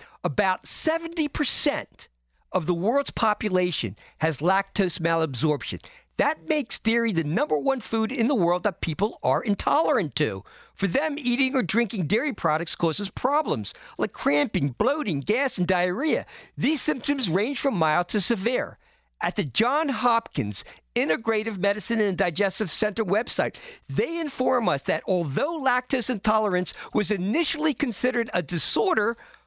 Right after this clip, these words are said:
most now consider it normal. So to be lactose intolerant is actually normal. It is not a problem unless you continue to eat something or drink something your body is not capable of digesting.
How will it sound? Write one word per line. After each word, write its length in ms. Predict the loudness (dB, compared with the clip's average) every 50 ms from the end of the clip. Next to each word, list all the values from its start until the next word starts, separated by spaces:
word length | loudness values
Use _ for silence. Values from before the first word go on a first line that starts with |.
| _ _ -6
most 460 | -2 0 0 2 2 0 -2 -4 -2 -2
now 480 | 0 2 2 2 2 2 2 0 0 0
consider 540 | -2 -2 -2 0 0 0 0 2 2 0 0
it 80 | 0 -2 0
normal. 800 | 0 2 4 4 4 4 2 2 2 2 0 0 -2 -4 -12 -18 -20 -20 -14 -8
So 240 | -4 0 0 2 2
to 100 | 0 -2
be 300 | 0 0 2 2 2 0
lactose 600 | 2 2 2 2 2 0 0 -2 0 0 -2 -2
intolerant 840 | -2 -2 -2 -2 -2 -2 0 2 2 2 2 2 2 0 -2 -4 -4 -6 -2
is 180 | -2 0 0 0
actually 600 | 0 0 -2 -2 -4 -2 -2 0 2 2 2 4
normal. 800 | 4 4 4 2 2 2 2 2 2 2 2 2 0 0 -2 -6 -12 -20 -20 -10 _
It 100 | -2 0
is 180 | 0 0 2 2
not 360 | 2 2 4 2 2 2 0
a 60 | -2
problem 560 | -2 0 0 2 2 2 2 0 0 0 -2 -6 -10 -20 -20 -12 -4
unless 380 | -4 -2 0 2 0 0 0 0
you 60 | 0 0
continue 540 | 0 -2 0 0 0 2 2 0 0 0
to 180 | 0 0 0 -2 -2 -4
eat 200 | -2 -2 -2 -2
something 580 | -2 -2 -2 0 -2 -2 -2 -2 -2 -2 -2 -6 -6 -4
or 160 | -2 -2 -2 -4 -6
drink 280 | -2 0 2 2 2 0
something 500 | 0 -2 -2 -2 0 0 0 0 -2 -4 -8 -10 -4
your 140 | -2 -2 0
body 400 | 0 0 0 0 0 0 0 -2
is 140 | -2 -2 -2
not 260 | 0 0 0 0 -2
capable 460 | -2 -2 0 0 0 0 0 2 2
of 100 | 2 2
digesting. 640 | 0 0 0 0 0 -2 -2 -2 -4 -8 -12 -14 -14